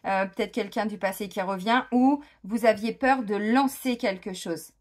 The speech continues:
parce que vous vous bloquiez. Donner sans rien attendre en retour. Hmm. C'est pas mal.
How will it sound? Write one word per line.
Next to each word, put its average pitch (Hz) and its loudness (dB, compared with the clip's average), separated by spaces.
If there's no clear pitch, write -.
parce 175 -10
que 214 -6
vous 220 -8
vous 190 -10
bloquiez. 180 -10
Donner 302 4
sans 330 4
rien 269 4
attendre 254 4
en 220 2
retour. 202 -8
Hmm. 165 -8
C'est 196 -14
pas 175 -6
mal. 135 -10